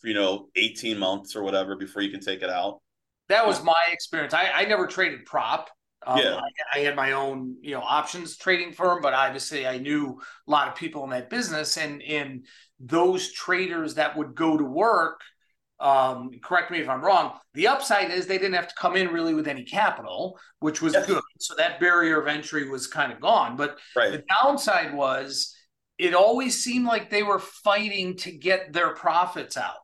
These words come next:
Speaker 2: It always seemed
Speaker 1: Yeah.
Speaker 2: like it was pulling teeth.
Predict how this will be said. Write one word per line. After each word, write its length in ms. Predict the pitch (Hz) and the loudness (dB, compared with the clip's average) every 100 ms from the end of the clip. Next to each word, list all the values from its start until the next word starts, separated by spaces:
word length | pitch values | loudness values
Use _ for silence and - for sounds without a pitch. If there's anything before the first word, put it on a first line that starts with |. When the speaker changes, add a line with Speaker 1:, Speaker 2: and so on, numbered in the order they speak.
| _ 147 | _ -8
Speaker 2:
It 120 | 139 | 0
always 520 | 170 196 226 214 - | 2 2 0 -4 -4
seemed 340 | - 202 208 | -6 -6 -4
Speaker 1:
Yeah. 60 | 185 | 0
Speaker 2:
like 200 | 170 - - _ _ _ _ 196 | 2 0 -6 _ _ _ _ -2
it 80 | |
was 220 | 190 185 - | 2 2 0
pulling 460 | - 202 175 151 | 0 0 0 -6
teeth. 380 | - 170 110 | -8 -8 -8